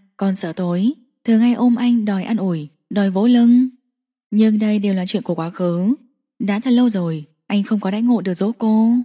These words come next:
Trầm Ám vuốt vuốt chiếc chìa khóa ở trong tay. Không thể đi, nếu để cho cô biết anh có chìa khóa, thì nói không chừng trong đêm nay, cô liền chạy trốn mất dạng. Không khó để anh tìm được cô,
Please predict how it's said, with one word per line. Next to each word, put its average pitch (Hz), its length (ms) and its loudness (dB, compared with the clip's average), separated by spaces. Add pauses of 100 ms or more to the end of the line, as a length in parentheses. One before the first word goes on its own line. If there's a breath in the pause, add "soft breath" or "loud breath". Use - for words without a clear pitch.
(1200)
Trầm 208 240 0
Ám 196 160 0
vuốt 269 160 2
vuốt 277 140 0
chiếc 294 140 -6
chìa 214 100 0
khóa 175 180 -10
ở 220 80 -2
trong 226 180 -2
tay. 214 400 0 (680)
Không 202 180 0
thể 185 160 -4
đi, 190 380 0 (320)
nếu 185 200 -2
để 220 120 0
cho 208 200 -4
cô 202 120 -2
biết 254 180 -2
anh 214 220 0
có 196 120 -4
chìa 208 160 -2
khóa, 175 460 -6 (280)
thì 233 120 2
nói 214 180 2
không 254 140 0
chừng 214 160 2
trong 233 120 2
đêm 240 160 6
nay, 240 380 4 (300)
cô 214 160 2
liền 202 180 2
chạy 180 120 -6
trốn 202 180 0
mất 294 120 -2
dạng. 175 460 -4 (1040)
Không 208 200 0
khó 196 220 -4
để 208 80 -2
anh 208 140 -2
tìm 214 160 0
được 175 180 -2
cô, 208 360 2